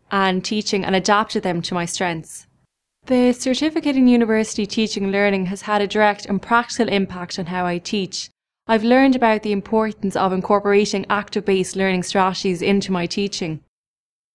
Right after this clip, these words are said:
As a teacher, I seek to create a classroom environment that encourages active participation from my students. I aim to employ active learning strategies in all of my teaching sessions,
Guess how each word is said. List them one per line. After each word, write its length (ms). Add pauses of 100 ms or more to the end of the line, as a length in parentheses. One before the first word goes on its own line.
(760)
As 160
a 60
teacher, 420
I 120
seek 300
to 120
create 300
a 20
classroom 440
environment 880
that 380 (200)
encourages 800
active 340
participation 720
from 240
my 120
students. 760 (640)
I 80
aim 180
to 100
employ 280
active 440
learning 320
strategies 580
in 120
all 380
of 160
my 160
teaching 400
sessions, 560